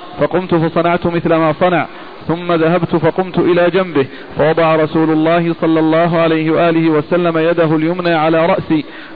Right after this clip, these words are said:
فأخذ بأذني يفتلها، فصلى ركعتين، ثم ركعتين، ثم ركعتين، ثم ركعتين، ثم ركعتين، ثم ركعتين." قال القعنبي: "ست رك-، ست مرات، ثم أوتر،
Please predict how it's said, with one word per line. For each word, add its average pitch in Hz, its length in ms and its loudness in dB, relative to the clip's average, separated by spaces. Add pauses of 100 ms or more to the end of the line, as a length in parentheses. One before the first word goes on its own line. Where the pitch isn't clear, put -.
فأخذ 165 440 2
بأذني 175 580 0
يفتلها، 160 680 0 (420)
فصلى 170 460 2
ركعتين، 165 580 0 (360)
ثم 165 200 -2
ركعتين، 170 680 0 (360)
ثم 170 240 -4
ركعتين، 165 720 0 (380)
ثم 175 220 -2
ركعتين، 165 680 0 (360)
ثم 196 220 -2
ركعتين، 160 600 0 (420)
ثم 190 240 -4
ركعتين." 165 640 0 (500)
قال 180 220 4
القعنبي: 165 640 0 (380)
"ست - 220 -6
رك-، 165 320 0
ست - 300 -4
مرات، 165 420 2 (460)
ثم 185 200 -2
أوتر، 185 400 2